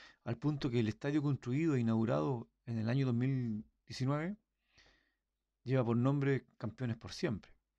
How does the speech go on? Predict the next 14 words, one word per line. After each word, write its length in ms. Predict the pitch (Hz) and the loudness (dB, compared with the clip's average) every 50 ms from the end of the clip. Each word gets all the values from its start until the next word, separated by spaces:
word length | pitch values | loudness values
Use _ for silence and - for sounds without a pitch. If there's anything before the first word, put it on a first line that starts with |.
| _ _ _ _ _ _ _ _ _ | _ _ _ _ _ _ _ _ _
Evidentemente, 880 | - 110 117 131 135 127 - 135 147 160 147 - - 165 160 156 147 117 | -2 0 2 2 0 0 0 0 0 0 0 -2 -2 -2 0 0 0 -2
en 80 | 113 - | -2 -2
todo 140 | - 143 | 0 -2
este 180 | 147 139 - - | -2 -2 -2 -2
proceso 520 | 123 127 117 - - 160 - - - 151 | -2 -2 0 0 0 -2 0 0 0 0
podemos 300 | 139 127 131 135 131 120 104 | 2 4 4 4 4 2 2
ver 160 | 131 139 - | 0 -2 -2
que 100 | - 131 | -4 -6
el 80 | 113 - | -6 -4
proyecto 340 | - 113 123 123 - - | -2 -2 -2 -2 -4 -6
nacional 360 | 117 113 - - 120 131 143 135 | -6 -6 -4 -2 0 0 0 0
de 80 | 123 | -2
la 80 | 113 113 | -2 -4
chilenización 680 | - - 110 113 113 107 - - - - 175 135 113 | -4 -4 -2 -2 -2 -2 -4 -4 -2 -2 -2 -2 -4